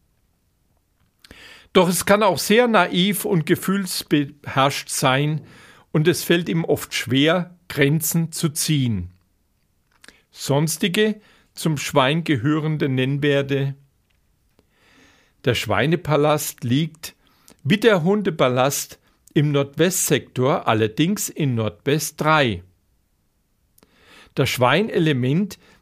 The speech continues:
ist das Yang-Wasser mit den verborgenen Stämmen Rön und Xia. Zu den Schweinfreunden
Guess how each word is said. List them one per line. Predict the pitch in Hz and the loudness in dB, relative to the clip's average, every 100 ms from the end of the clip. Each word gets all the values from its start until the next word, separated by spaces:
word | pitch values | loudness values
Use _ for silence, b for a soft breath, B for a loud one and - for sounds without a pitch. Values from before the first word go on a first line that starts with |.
| b | b
ist | 156 - | -4 0
das | 180 151 - | 0 0 2
Yang-Wasser | 165 180 160 156 - 170 139 b b b b | 2 2 0 0 2 0 -2 b b b b
mit | 139 147 | -2 0
den | 185 147 | 0 2
verborgenen | 170 160 151 196 202 190 185 | 0 4 4 4 0 -2 -2
Stämmen | - 170 160 170 175 - B B | -2 0 2 2 0 -4 B B
Rön | 127 123 131 151 165 208 269 - _ _ _ _ _ - | -4 0 4 4 4 0 -4 -10 _ _ _ _ _ 0
und | 160 180 - _ - | 2 0 -6 _ -10
Xia. | - 202 139 95 87 _ _ _ _ _ _ _ _ b b b b b | 0 2 2 0 -8 _ _ _ _ _ _ _ _ b b b b b
Zu | - | 0
den | 151 147 | 2 0
Schweinfreunden | - - 117 147 147 - 160 180 180 196 202 | -2 0 2 2 -2 0 0 0 -2 -4 -4